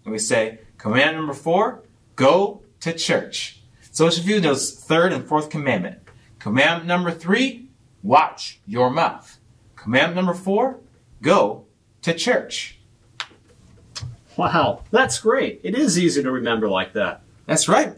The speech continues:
Speaker 1: Every time we do this, it always helps us remember a little bit better when we use our fingers.
Speaker 2: Wow. You know what? I'm gonna have to learn this and try to apply it to teach math to students. Step number one,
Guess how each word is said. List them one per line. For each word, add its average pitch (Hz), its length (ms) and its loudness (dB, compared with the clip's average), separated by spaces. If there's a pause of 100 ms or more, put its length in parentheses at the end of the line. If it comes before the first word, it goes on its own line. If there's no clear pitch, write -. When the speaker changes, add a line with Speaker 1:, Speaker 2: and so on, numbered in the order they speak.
(320)
Speaker 1:
Every 208 240 2
time 220 260 2
we 190 80 2
do 196 180 0
this, 185 320 -2
it 139 200 -4
always 202 400 2
helps 185 200 0
us 147 120 -10
remember 151 360 0
a 147 60 2
little 156 220 0
bit - 60 -10
better 123 280 0
when 117 120 -6
we 113 60 -8
use 180 240 -4
our - 120 -8
fingers. - 800 -8
Speaker 2:
Wow. 107 340 -10 (380)
You 160 100 2
know 180 180 4
what? 196 380 4 (480)
I'm 214 100 4
gonna 269 160 6
have 190 140 2
to 165 100 0
learn 190 360 2
this 131 340 0
and 135 400 -2
try 220 180 2
to 202 140 4
apply 208 520 2
it - 360 -2
to - 80 -8
teach - 440 -4
math - 460 0
to 131 80 -6
students. - 680 0 (420)
Step 233 840 6
number 233 360 4
one, 233 480 4